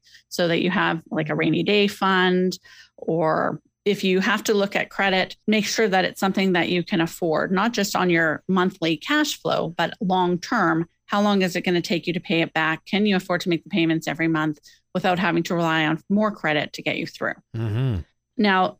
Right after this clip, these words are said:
Speaker 1: we'll just get back to the credit cards a bit. We were talking about, you know, if you o-, only paid a minimum amount each month. What the credit card companies are doing now is they're actually putting a little box at the bottom of the credit card bill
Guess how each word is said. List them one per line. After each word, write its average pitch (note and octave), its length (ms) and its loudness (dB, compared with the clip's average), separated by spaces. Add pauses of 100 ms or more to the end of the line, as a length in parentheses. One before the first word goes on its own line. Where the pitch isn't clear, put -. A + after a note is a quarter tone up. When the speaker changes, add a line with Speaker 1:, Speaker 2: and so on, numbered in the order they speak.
(100)
Speaker 1:
we'll G#3 140 0
just D#4+ 200 -2
get - 160 0
back G#3 260 0
to - 60 -8
the - 80 -2
credit D4 360 -2
cards - 260 -2
a - 60 -4
bit. C3+ 240 0
We G3 240 0
were F#3+ 80 0
talking A3 340 0
about, F3 300 2
you F#3 100 2
know, E3 80 4
if E3+ 140 0
you E3+ 280 0 (220)
o-, - 140 0
only F#3+ 320 2
paid F#3+ 260 0
a E3+ 40 4
minimum F3+ 420 2
amount F#3+ 360 2
each D#3+ 200 -6
month. - 240 -2 (420)
What D4+ 220 0
the - 80 -2
credit C4+ 340 -2
card F#3+ 220 -2
companies F3+ 440 2
are D#3+ 120 -2
doing D4+ 380 2
now D3 420 0
is F#3 160 0
they're F#3+ 80 -2
actually C4 360 -2
putting A#3+ 300 0
a F#3 80 2
little C4 460 0 (260)
box G#3 400 0
at E3+ 80 -2
the F3 80 -4
bottom G#3 360 2
of G3+ 60 0
the G3+ 60 -2
credit G#3+ 340 -2
card D#3 240 -2
bill C3+ 320 -2